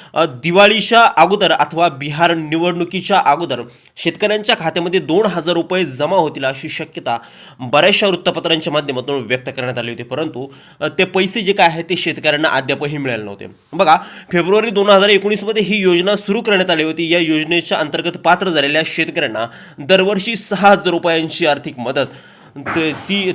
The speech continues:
त्या, त्या ठिकाणी क-, तीन समान हप्त्यामध्ये केले जात होते. हा लाभ थेट direct to benefit transfer या प्रणालीद्वारे शेतकऱ्यांच्या खात्यामध्ये त्या ठिकाणी जमा करण्यात येत होता.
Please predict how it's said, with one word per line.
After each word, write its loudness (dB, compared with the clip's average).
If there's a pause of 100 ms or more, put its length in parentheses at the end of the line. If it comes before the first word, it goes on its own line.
त्या, 2
त्या 0
ठिकाणी -4
क-, -6
तीन -2
समान 0
हप्त्यामध्ये -4
केले -6
जात -6
होते. -14 (280)
हा -4
लाभ 8 (320)
थेट -2
direct 0
to -4
benefit 2 (120)
transfer 0
या 2
प्रणालीद्वारे -2
शेतकऱ्यांच्या -4
खात्यामध्ये -8
त्या -4
ठिकाणी -6
जमा -6
करण्यात -12
येत -14
होता. -14